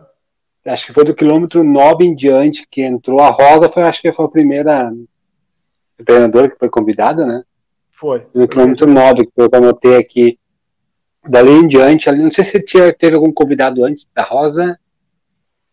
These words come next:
Speaker 1: O Gilliard e o Coito foram antes da Rosa?
Speaker 2: O Gilliard foi no sete, isso.
Speaker 1: No
Speaker 2: Mas
Speaker 1: sete.
Speaker 2: os anteriores foram os que já tinham vindo. O Jober, o Vicente,
Speaker 1: Sim,
Speaker 2: né,
Speaker 1: sim,
Speaker 2: o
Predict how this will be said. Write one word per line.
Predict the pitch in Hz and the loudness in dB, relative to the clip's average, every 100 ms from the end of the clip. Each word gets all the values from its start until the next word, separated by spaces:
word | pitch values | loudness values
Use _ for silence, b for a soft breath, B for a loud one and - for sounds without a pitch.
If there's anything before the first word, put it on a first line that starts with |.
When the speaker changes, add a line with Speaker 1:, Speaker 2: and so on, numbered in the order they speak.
| _ | _
Speaker 1:
O | 117 | -8
Gilliard | - 160 175 147 127 | 0 2 4 2 2
e | 131 131 | 2 4
o | 120 | 0
Coito | - - 135 139 | -2 -2 -2 -2
foram | - 123 123 | -4 0 0
antes | 139 | -2
da | 117 | -2
Rosa? | 123 147 196 196 _ - | -2 -2 -6 -8 _ -16
Speaker 2:
O | - 175 | -12 -8
Gilliard | 175 185 190 | -4 -2 -4
foi | - 196 | -6 -8
no | 196 | -8
sete, | - 143 123 113 _ _ | -8 -8 -10 _ _ _
isso. | 165 156 - - 117 | -12 -12 -12 -20 -18
Speaker 1:
No | 120 | -8
Speaker 2:
Mas | 151 | -2
Speaker 1:
sete. | 143 123 | 0 0
Speaker 2:
os | 175 175 | -2 -6
anteriores | 196 208 196 196 202 226 233 - | -6 -4 -2 0 0 -2 -6 -6
foram | 233 240 247 | -4 -4 -6
os | 233 | -6
que | 240 | -8
já | |
tinham | 240 247 247 | -6 -10 -12
vindo. | 196 220 220 160 143 139 | -12 -10 -10 -12 -12 -10
O | 147 | -12
Jober, | 147 165 185 175 147 147 143 | -10 -6 -4 -6 -6 -8 -8
o | |
Vicente, | 135 147 - 151 160 160 143 - 131 127 | -12 -20 -18 -14 -12 -12 -14 -18 -18 -12
Speaker 1:
Sim, | 127 123 123 123 123 127 | 0 4 6 6 4 2
Speaker 2:
né, | 135 | -2
Speaker 1:
sim, | - 127 | -8 -8
Speaker 2:
o | 127 | -8